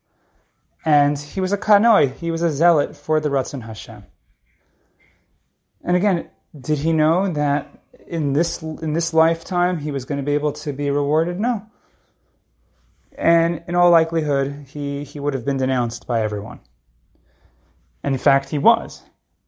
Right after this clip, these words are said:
Until Hashem had Moshe Rabbeinu publicize the fact that Pinchas had done the absolutely right thing.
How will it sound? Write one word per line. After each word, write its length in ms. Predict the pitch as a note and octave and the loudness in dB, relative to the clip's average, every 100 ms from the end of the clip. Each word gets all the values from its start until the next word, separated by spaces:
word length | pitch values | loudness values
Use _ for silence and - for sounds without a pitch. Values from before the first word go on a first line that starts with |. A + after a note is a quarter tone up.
| _ _ _ _ - | _ _ _ _ -8
Until 340 | D3 D#3 D3 D3+ | -4 2 4 4
Hashem 560 | C#3 - F#3 D3+ C3 | 2 0 0 0 0
had 220 | B2+ C3+ | -2 -2
Moshe 240 | C#3 C#3 - | 0 -2 -2
Rabbeinu 580 | C3+ C#3+ D3+ B2 A#2+ - _ _ _ _ | -2 0 0 0 -2 -6 _ _ _ _
publicize 680 | F#3+ F#3+ F#3+ F#3+ C#3+ B2 A2 | 2 4 2 0 -2 -2 -6
the 60 | |
fact 340 | B2 C3+ B2 - | -8 -6 -6 -6
that 140 | A#2 | -10
Pinchas 340 | C3+ B2 A#2+ C3 | -10 -8 -8 -6
had 120 | A#2 | -4
done 260 | A#2+ A#2+ | -2 -2
the 140 | A2 A#2 | -2 -2
absolutely 540 | A#2+ - A#2+ A#2+ A#2 | -2 -4 -6 -4 -2
right 240 | G#2+ G#2+ - | -2 -4 -6
thing. 320 | D#3+ C3 | -4 -6